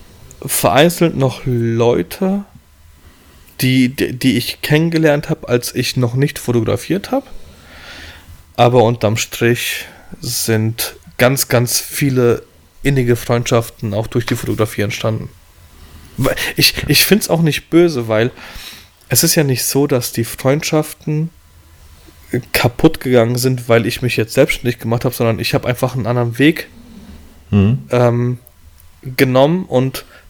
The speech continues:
Speaker 1: d-, das ist jetzt auch so coachmäßig und diepe Scheiße, aber ich hab mich halt einfach weiterentwickelt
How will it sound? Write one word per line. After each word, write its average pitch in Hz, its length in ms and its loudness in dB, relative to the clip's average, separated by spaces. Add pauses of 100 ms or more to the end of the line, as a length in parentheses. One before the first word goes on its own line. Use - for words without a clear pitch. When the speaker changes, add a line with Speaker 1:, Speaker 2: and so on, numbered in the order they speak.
Speaker 1:
d-, - 160 -4
das 131 200 -2
ist 139 140 2
jetzt 139 180 0
auch 127 160 2
so 120 360 -2 (580)
coachmäßig 123 1040 2
und 120 200 -2 (160)
diepe 135 300 0
Scheiße, 123 500 0
aber 117 120 2
ich - 120 -2
hab - 140 0
mich - 180 -8
halt - 120 0
einfach 120 320 -4
weiterentwickelt 117 800 0